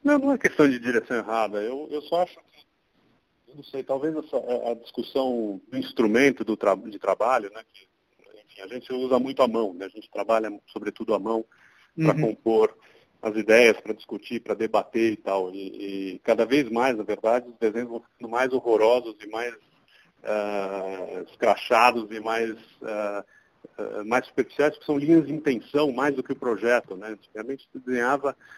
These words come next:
Speaker 1: a espessura da parede, o batente da porta, o sinal de abertura. Agora a gente tá ali cada vez mais sintético no, no exercício, ah, do desenho,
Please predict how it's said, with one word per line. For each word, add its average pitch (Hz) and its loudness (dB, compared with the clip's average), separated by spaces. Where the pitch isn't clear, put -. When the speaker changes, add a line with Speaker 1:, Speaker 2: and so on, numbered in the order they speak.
Speaker 1:
a 123 0
espessura 131 -2
da 131 2
parede, 123 2
o 123 -10
batente 127 -2
da 120 0
porta, 127 -2
o 123 -8
sinal 127 -12
de 127 -8
abertura. 131 -2
Agora 135 2
a 151 -2
gente 165 -6
tá 139 2
ali 160 -2
cada 139 -2
vez 151 -2
mais 151 0
sintético 156 -6
no, 113 -8
no 120 -6
exercício, 123 -4
ah, 117 0
do 117 -8
desenho, 113 2